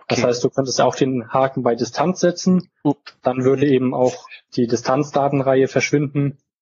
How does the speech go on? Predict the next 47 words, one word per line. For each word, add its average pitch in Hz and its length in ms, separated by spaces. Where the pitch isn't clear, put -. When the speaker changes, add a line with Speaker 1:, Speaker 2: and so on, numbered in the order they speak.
Speaker 2:
Ja. 110 100
Speaker 1:
Denn 117 320
die 127 80
ist 120 120
ja 127 60
so 120 140
gesehen 117 280
auch 117 200
nicht 120 100
zu 123 120
verwenden. 110 580
Speaker 2:
So, 127 200
jetzt 113 200
habe 202 100
ich 208 80
das 143 160
gerade 156 240
mal 135 160
gemacht. 139 460
Ich - 120
habe 143 100
drauf 131 260
geklickt - 640
und 202 380
siehe 151 440
da, 170 420
Speaker 1:
die 131 40
Leistung 117 360
ist - 140
weg. - 260
Speaker 2:
Zwei 123 360
Watt 127 420
ist - 200
nicht 113 200
mehr 107 100
da. 92 260
<laughs> 139 440
Das 123 120
sieht 160 100
doch 156 60
schon - 140
Speaker 1:
Das 123 80
Speaker 2:
ein 160 60
Speaker 1:
liegt 135 120
Speaker 2:
bisschen 147 80
Speaker 1:
jetzt 127 100
eben 147 160